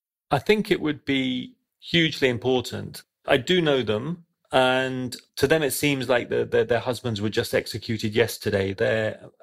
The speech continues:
emotion is, is very raw, and they are suffering hugely from the injustice. To this day, they're still on the books in Nigeria as criminals, and it, and it hurts them that it's taken this long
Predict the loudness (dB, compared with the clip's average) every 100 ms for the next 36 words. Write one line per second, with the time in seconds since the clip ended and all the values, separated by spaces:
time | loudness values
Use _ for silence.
0 | -4 0 0 0 -6 -8 -10 _ _ _
1 | -8 0 2 2 2 0 2 2 0 -4
2 | -8 -6 -6 -8 _ _ _ 4 4 4
3 | 0 -2 -4 -8 _ _ -4 -4 2 2
4 | 2 -2 -4 -4 -6 -10 _ _ -14 -2
5 | 0 0 -2 -4 -4 0 0 0 -4 -4
6 | -2 -2 0 0 0 -6 -6 -6 -14 _
7 | _ -6 -2 0 2 4 4 2 -2 -2
8 | -2 2 2 2 -2 -4 -2 0 0 -2
9 | -6 -4 -2 0 0 0 -4 -6 -4 -2
10 | -2 -6 -10 -14 _ _ _ 0 0 0
11 | -2 -4 0 2 2 0 -2 -2 -2 -2
12 | 2 2 0 -14 -18 _ _ _ _ _
13 | _ _ _ _ _ _ _ -2 0 2
14 | 0 0 0 2 2 0 0 0 0 -8